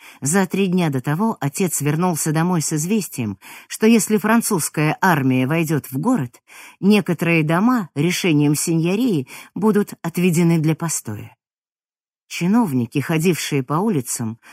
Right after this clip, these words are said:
пометили белыми крестами такое множество дверей, будто снова разразилась чума. И как при моровом поветрии,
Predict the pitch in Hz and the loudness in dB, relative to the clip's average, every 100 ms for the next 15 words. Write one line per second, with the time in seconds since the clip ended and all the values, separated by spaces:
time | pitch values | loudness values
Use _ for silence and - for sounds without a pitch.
0 | - _ 202 233 220 156 165 160 160 180 | -20 _ 2 4 4 2 2 4 4 4
1 | 160 160 - 190 - 185 147 139 143 208 | 4 2 0 -2 0 0 2 2 0 -4
2 | - 160 131 143 175 143 139 - 127 135 | 0 0 2 2 2 0 -4 -4 -4 -2
3 | 165 240 190 - - - 175 185 - 185 | -2 0 -2 -6 -16 -2 2 2 0 -2
4 | - 185 170 175 156 175 156 165 165 - | 2 2 4 2 2 0 2 2 0 -2
5 | - 156 117 101 - _ _ _ _ _ | -4 -4 -4 -6 -18 _ _ _ _ _
6 | _ _ _ _ 285 254 254 220 - - | _ _ _ _ -2 0 2 2 0 0
7 | 180 165 160 156 147 131 117 135 160 220 | 4 4 4 4 4 4 2 2 2 2
8 | - 180 175 170 | 0 -2 -2 -4